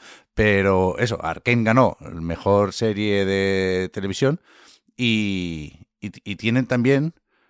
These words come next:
un premio para valorar animaciones en videojuegos. Lo sé, porque en su momento ganó Gris de, de Nómada.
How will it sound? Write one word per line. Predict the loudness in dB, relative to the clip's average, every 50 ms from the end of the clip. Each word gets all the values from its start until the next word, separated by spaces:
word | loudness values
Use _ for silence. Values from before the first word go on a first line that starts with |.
| _ _ _ _ -10
un | -8 -8 -6
premio | -4 -2 -2 0 0 -2 -2
para | -2 -2 -2
valorar | 0 -2 -2 0 0 2 0 0 0 -2
animaciones | -2 0 0 -2 -2 -4 -4 -2 -2 -2 -2 -4 -6 -6
en | -4 -4 -2
videojuegos. | -2 -2 -4 -2 -2 -2 -2 -2 -4 -12 _
Lo | -12 -10 -8 -6
sé, | -6 -8 -8 _ _
porque | -12 -12 -10 -10 -10
en | -12 -12 -10
su | -8 -8
momento | -8 -6 -6 -6 -6 -4 -4
ganó | -4 -2 -2 -2 -2 -2 -4 -6 -8 -12 _
Gris | -20 -14 -8 -6 -6 -6 -6 -8 -18 _ _ _ _ _ _ _
de, | -14 -8 -6 -6 -4 -6 -6 -8 -12
de | -12 -8 -6 -6 -4
Nómada. | -2 -2 -2 -2 -2 -4 -6 _